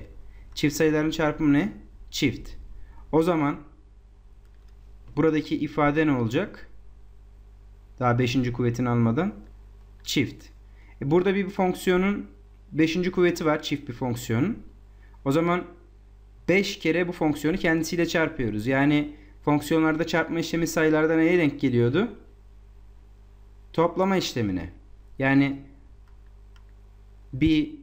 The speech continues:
çift sayıyı kendisiyle kaç kere topluyoruz burada? Beş kere. O da yine ne olacak? Bir çift sayı. O zaman burada cevabımız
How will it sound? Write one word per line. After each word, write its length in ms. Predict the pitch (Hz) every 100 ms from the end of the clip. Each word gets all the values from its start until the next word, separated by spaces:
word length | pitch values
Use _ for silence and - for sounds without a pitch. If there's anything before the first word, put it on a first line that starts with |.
| -
çift 240 | - 208 -
sayıyı 520 | 175 143 135 165 -
kendisiyle 640 | 160 147 151 - 165 160
kaç 260 | 170 170 -
kere 200 | 135 120
topluyoruz 580 | 120 120 117 117 113
burada? 360 | 120 123 196 233 - - - - - - - - 151
Beş 260 | 165 -
kere. 280 | 113 95 - - - - - - -
O 80 | 139
da 60 |
yine 220 | 156 156
ne 80 | 170
olacak? 460 | 160 123 185 - - - - - 139
Bir 180 | 139
çift 240 | 156 - -
sayı. 380 | - 101 85 - - - - - - -
O 120 | 156
zaman 440 | 151 135 117 98 - - - - - 135
burada 580 | 143 143 135 127 120 - - - - - - - - - - - -
cevabımız 800 | 131 131 127 120 120 113 -